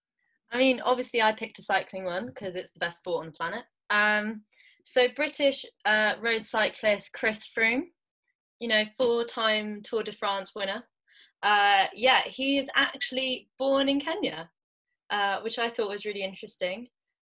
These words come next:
Um, he spent a lot of his childhood, like, training there, and maybe that is why he is so good at, uh,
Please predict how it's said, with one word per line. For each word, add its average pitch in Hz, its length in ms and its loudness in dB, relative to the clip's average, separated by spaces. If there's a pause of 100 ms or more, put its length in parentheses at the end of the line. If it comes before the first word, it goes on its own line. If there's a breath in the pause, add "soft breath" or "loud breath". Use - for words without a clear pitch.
Um, 190 280 0
he 220 120 -4
spent 240 180 2
a 233 100 2
lot 220 100 2
of 214 80 -6
his 214 240 0
childhood, 208 520 -6
like, - 180 -4
training 214 440 -2
there, 208 280 -4 (260 soft breath)
and 226 120 -4
maybe 247 300 4
that 240 200 4
is 247 140 4
why 233 240 2
he 226 140 -2
is 220 160 -4
so 220 120 -2
good 214 220 -2
at, 202 240 2
uh, 196 380 4